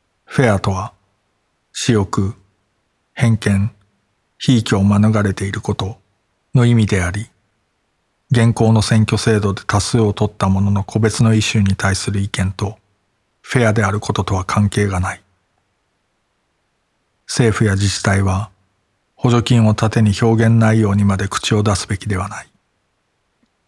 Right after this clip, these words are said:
市民の批判は自由だが、少なくとも展示を見てからにした方が良い。遠隔地で見られないのならば、現代アートで最も重要とされる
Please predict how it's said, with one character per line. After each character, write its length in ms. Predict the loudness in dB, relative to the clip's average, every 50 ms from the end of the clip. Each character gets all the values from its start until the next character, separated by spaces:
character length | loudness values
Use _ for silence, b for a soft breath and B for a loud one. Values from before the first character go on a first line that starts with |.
| _ _ _ _ _ _ _ _ _ _ -12
市 160 | -4 0 2
民 200 | 2 4 4 4
の 100 | 4 2
批 180 | 0 -2 -4 -2
判 180 | 0 2 2 2
は 80 | 2
自 160 | 0 0 0
由 180 | 2 2 2 0
だ 120 | -2 -4
が、 240 | -6 -8 -10 -10 -12 _ _ _ _ _ _ _ _ _ _ _ _ _ _ _
少 220 | -12 -6 -2 0 2
な 100 | 2 2 0
く 80 | 0
と 100 | 0 0
も 100 | 0 0
展 180 | 2 2 2 2
示 180 | 2 2 2
を 40 | 2
見 140 | 4 2 2
て 100 | 0 -2
か 120 | -2 -2
ら 100 | 0 0
に 140 | 0 0 0
し 80 | -2 -2
た 100 | -4 -2
方 220 | -2 -2 -4 -4
が 120 | -4 -6 -6
良 160 | -6 -8 -12
い。 80 | -16 _ _ _ _ _ _ _ _ _ _ _ _ _ _ _ _ _ _ _ _ _ _ _ _ _ _ _ _ _ _ _ _ _ _ _ -2
遠 160 | 0 0 2 2
隔 200 | 0 -2 -2 -2
地 140 | -2 0
で 80 | 2 2
見 140 | 2 2 2
ら 100 | 2 2
れ 100 | 2 2
な 160 | 2 2 2
い 60 | 2
の 140 | 2 2 2
な 120 | 2 2
ら 100 | 0 -2
ば、 260 | -4 -6 -8 -8 -12 _ _ _ _ _ _ _ _ _ _ _ _ _ _ -4
現 240 | 0 2 2 2 4
代 220 | 2 2 2 2
ア 120 | 2 0 0
ー 40 |
ト 120 | 0 -2 -2
で 80 | 0
最 380 | 2 2 2 0 0 0 0 2
も 100 | 2 2
重 220 | 2 2 2 2
要 160 | 2 2 0 -2
と 120 | -2 -4
さ 160 | -2 -2 -2
れ 120 | -2 -2 -2
る 160 | -4 -6